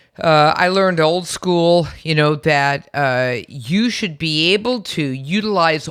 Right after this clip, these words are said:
all of your senses, including smell, to be able to garner every ounce of information you humanly possibly can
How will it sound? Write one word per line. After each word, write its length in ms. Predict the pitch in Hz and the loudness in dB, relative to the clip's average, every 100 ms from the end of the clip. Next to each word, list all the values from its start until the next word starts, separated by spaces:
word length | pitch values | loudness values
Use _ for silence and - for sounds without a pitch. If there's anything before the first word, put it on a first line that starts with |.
| - | -10
all 380 | 170 196 277 294 | 0 4 4 4
of 140 | 254 190 | 0 0
your 180 | 180 | -2
senses, 960 | 170 - - 196 180 180 - 143 123 120 | -4 -8 -2 0 0 -2 -6 -4 -4 -6
including 540 | 143 123 160 165 214 | -8 -6 -6 -4 -6
smell, 520 | 208 175 143 123 117 _ _ _ - - - - _ | -6 -2 -2 -2 -6 _ _ _ -20 -20 -20 -20 _
to 100 | - | -8
be 360 | 156 185 185 190 | -4 0 0 0
able 240 | 196 208 | 0 -6
to 320 | 175 - 175 139 | -8 -8 -8 -8
garner 880 | 117 170 160 170 175 143 117 107 _ _ _ - | -4 2 4 2 0 -4 -6 -10 _ _ _ -2
every 480 | 180 180 208 208 - | 0 2 2 0 0
ounce 380 | 170 170 160 | 0 0 -4
of 100 | 147 | -8
information 840 | 143 151 - 151 143 147 143 - 139 | -6 -8 -8 -6 -2 -2 -4 -8 -8
you 140 | 131 | -8
humanly 500 | 135 - 190 180 170 | -8 -6 -4 -2 -4
possibly 640 | 165 - 151 151 - 147 139 | -6 -4 -4 -2 -4 -6 -6
can 560 | - 170 156 135 127 | -6 -2 0 0 -4